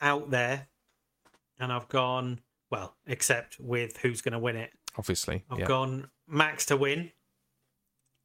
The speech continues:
Speaker 1: Charles second, and Perez third.
Speaker 2: Hmm, yeah,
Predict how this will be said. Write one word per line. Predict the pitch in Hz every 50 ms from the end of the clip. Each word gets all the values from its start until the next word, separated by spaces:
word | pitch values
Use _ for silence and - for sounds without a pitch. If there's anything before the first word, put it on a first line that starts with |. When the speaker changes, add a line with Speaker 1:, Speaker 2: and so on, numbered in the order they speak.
| _ _ _
Speaker 1:
Charles | - - - - 175 170 175 175 175 175 175 175 165 - - _ _ _ _ _
second, | - - - - - 175 156 - - - 117 113 123 143 156 - - _ _ _ _ _ _ _ _ _ _ _ _ _ _ _ _ _ _ - - _ -
and | 120 127 127 127 -
Perez | - - 156 151 147 147 151 151 147 -
third. | - - 160 165 139 98 95 98 - - _ _ _ _ _ _ _ _ _ _ _ _ _ _ _ _ _ _ _ _ _ _ _ _ _ _ _ _ _ _ _ _ _ _ _ _ _ _ _ _ _ _
Speaker 2:
Hmm, | 120 120 117 113 107 107 - 107
yeah, | 117 127 123 120 113